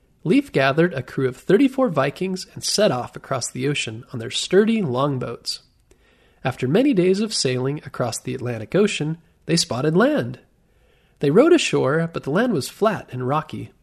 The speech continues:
and not good for farming. This place wouldn't be good for a settlement,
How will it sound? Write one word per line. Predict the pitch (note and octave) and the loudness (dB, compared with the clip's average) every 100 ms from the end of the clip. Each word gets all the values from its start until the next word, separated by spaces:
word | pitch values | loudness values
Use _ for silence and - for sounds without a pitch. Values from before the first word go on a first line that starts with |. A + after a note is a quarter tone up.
| _ | _
and | A2 | -4
not | C#3 D#3 B2+ | -2 -2 -6
good | B2+ | -10
for | - | -12
farming. | - C3 C#3 A2 A#2 - _ _ - _ _ _ _ _ | -8 -4 -4 -6 -12 -18 _ _ -20 _ _ _ _ _
This | D4+ - | -2 0
place | E4+ C#4+ - | 0 0 2
wouldn't | D#3+ F#3+ | 0 2
be | G3 | 0
good | D3 C#3+ | 0 -2
for | - E3+ | 0 -2
a | |
settlement, | - B2+ A#2 A#2 B2+ | 0 -2 -4 -6 -8